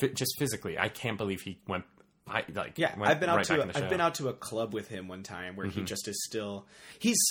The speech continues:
Speaker 2: a very much a unique individual and
Speaker 1: Mm-hmm.
Speaker 2: very true to himself, which is another thing I respect about him as an artist, is that, like, we would be at, like, a club in Harlem and everyone's, like,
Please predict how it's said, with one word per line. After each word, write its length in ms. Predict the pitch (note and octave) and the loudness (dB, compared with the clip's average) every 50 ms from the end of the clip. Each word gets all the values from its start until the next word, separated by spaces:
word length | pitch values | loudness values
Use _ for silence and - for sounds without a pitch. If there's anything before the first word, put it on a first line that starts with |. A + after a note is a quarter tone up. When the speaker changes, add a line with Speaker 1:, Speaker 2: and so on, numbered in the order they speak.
| - - - | 2 0 0
Speaker 2:
a 80 | E3+ C#3 | 2 4
very 240 | B2+ E3+ E3+ E3+ D#3+ | 6 6 6 6 6
much 240 | C#3 B2+ B2 B2 - | 4 4 4 2 0
a 40 | B2 | -2
unique 420 | A2 A2 A2 G#2 G2+ G2 G2 F#2+ - | -4 -4 -4 -4 -2 -4 -4 -4 -6
individual 480 | F2+ F2 F2 F2 F2 D#2+ F2+ G2 A2 | -8 -8 -8 -8 -8 -8 -6 -4 -2
and 80 | G#2 F#2+ | -2 -2
Speaker 1:
Mm-hmm. 80 | F#2+ F2 | -2 -2
Speaker 2:
very 160 | F#2+ F#2+ F2+ | -2 -4 -4
true 280 | - - - F2+ F2+ F#2+ | -6 -8 -8 -8 -6 -6
to 80 | G2+ | -6
himself, 440 | G#2+ G#2 G#2 - B2+ A#2+ B2 B2+ - | -6 -6 -6 -4 -4 -4 -4 -4 -6
which 120 | - G#2 | -6 -6
is 120 | - - F#2+ | -6 -6 -6
another 300 | F#2+ F#2+ F#2 F#2+ G2 F#2+ | -4 -4 -4 -4 -6 -8
thing 220 | - - F#2+ F#2 | -8 -8 -8 -8
I 40 | F2 | -8
respect 380 | F2 F2 - - F2+ F#2 - - | -8 -10 -10 -8 -8 -8 -8 -8
about 200 | F#2+ F#2 F2+ G#2 | -8 -10 -8 -8
him 180 | G#2 F#2 E2 | -10 -10 -10
as 80 | E2+ F2+ | -10 -12
an 80 | - | -10
artist, 420 | - F#2 F#2+ F#2 G2 A2 A2 - - | -8 -6 -6 -6 -6 -8 -10 -10 -10
is 120 | G#2+ G2+ | -8 -6
that, 160 | - F#2+ - | -6 -6 -4
like, 160 | - F#2+ F2+ - - - - - - - | -6 -8 -10 -10 -14 -20 -20 -18 -4 2
we 100 | C3+ C#3 | 2 4
would 120 | C#3 C3 B2+ | 4 4 2
be 180 | B2+ A#2+ A#2 | 2 2 4
at, 180 | A2+ G#2+ G#2 - | 2 2 0 -2
like, 140 | - A2+ - | -6 -8 -8
a 60 | G2 | -8
club 260 | - - G#2+ G2+ F2+ | -8 -6 -6 -6 -6
in 80 | F#2 F2 | -6 -6
Harlem 480 | - - G2 G2 F#2+ F#2 F2+ F2+ F2 | -6 -4 -4 -4 -4 -6 -8 -8 -8
and 120 | - F#2+ G2 | -6 -4 -4
everyone's, 360 | F#2 F#2 G2 F#2+ F#2 F#2+ - | -4 -4 -4 -6 -6 -6 -4
like, 280 | F#2+ F2+ F2+ D#2+ - | -4 -4 -4 -6 -10